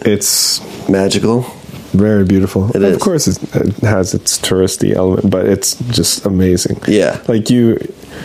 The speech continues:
Speaker 1: you can't even believe that people built these churches.
Speaker 2: Well, that's why I wanna go. You ne-, I need to see extra-,
Speaker 1: And
Speaker 2: extravagance.
Speaker 1: And they built them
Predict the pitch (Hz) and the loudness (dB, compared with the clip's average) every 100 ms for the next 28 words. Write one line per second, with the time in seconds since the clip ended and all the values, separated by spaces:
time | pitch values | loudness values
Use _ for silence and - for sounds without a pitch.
0 | - - - - - - - - 110 165 | -14 -14 -16 -18 -20 -18 -8 -2 0 2
1 | 160 135 101 92 90 101 92 92 85 - | 2 4 2 4 4 4 4 4 2 0
2 | 90 95 87 85 87 - 82 - - 82 | 0 2 2 2 0 0 0 0 0 0
3 | - - - 143 208 214 196 185 147 - | -2 -2 0 2 2 2 2 2 0 2
4 | 113 113 76 - - - - - - 113 | 2 2 0 -4 -12 -18 -16 -6 2 4
5 | 131 120 135 151 147 - 120 104 98 85 | 4 4 4 4 2 0 2 4 2 0
6 | 90 135 135 110 98 - 104 85 85 85 | -4 0 2 2 2 0 0 0 -2 -4
7 | - - 113 127 120 101 98 - - - | -6 -2 0 2 4 4 2 -2 -8 -8
8 | - - - - - - - 104 101 95 | -10 -12 -18 -18 -16 -14 -2 0 2 2
9 | 104 107 - 98 95 | 2 2 0 2 2